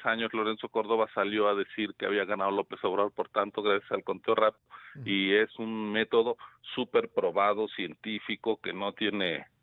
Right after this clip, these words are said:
Speaker 1: este, duda, y que es muy seguro. Entonces, pues, yo invito a la gente a que siga estos datos del,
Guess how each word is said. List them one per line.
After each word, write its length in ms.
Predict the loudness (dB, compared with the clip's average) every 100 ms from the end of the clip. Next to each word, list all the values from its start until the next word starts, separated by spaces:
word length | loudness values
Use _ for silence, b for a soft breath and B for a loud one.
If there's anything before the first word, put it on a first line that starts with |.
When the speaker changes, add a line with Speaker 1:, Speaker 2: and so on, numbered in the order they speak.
| -20
Speaker 1:
este, 960 | -6 -4 -4 -8 -4 0 2 2 -2 -6 _
duda, 340 | 0 2 0 -2 B B B B -10
y 200 | -2 0
que 180 | 2 0
es 80 | 2
muy 160 | 0
seguro. 400 | 0 0 2 4
Entonces, 340 | 4 2 0 0
pues, 140 | -2 2
yo 100 | 2
invito 360 | 2 0 4
a 40 | 4
la 120 | 4
gente 260 | 0 -2 -2
a 40 |
que 180 | -2 -4 -2
siga 360 | -2 2 4 4
estos 340 | 0 -6 -4
datos 380 | -2 -2 -2 -4
del, 260 | -4 -4